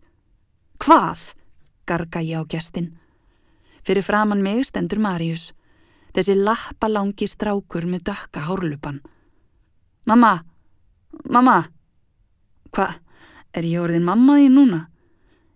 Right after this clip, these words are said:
„Ég heiti Marta, ekki mamma.“ „Nei, sko, eh, mamma þín sagði að,“ ég er kannski aðeins of vond við hann.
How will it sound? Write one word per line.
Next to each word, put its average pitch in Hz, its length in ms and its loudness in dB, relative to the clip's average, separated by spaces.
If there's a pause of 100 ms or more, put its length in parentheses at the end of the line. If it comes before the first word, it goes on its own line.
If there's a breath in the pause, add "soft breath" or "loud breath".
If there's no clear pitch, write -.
(680)
„Ég 208 80 -2
heiti 220 200 0
Marta, 202 560 -2 (300)
ekki 180 220 -4
mamma.“ 160 400 -4 (1600)
„Nei, 226 220 0
sko, 208 460 -4 (440)
eh, 208 500 -4 (520)
mamma 262 420 4
þín 240 140 2
sagði 254 360 0
að,“ 202 180 -4 (1200)
ég 185 100 -4
er 170 80 -8
kannski - 340 -8
aðeins 185 480 -6
of 202 340 -4
vond 202 220 -4
við 165 140 -6
hann. 165 200 -6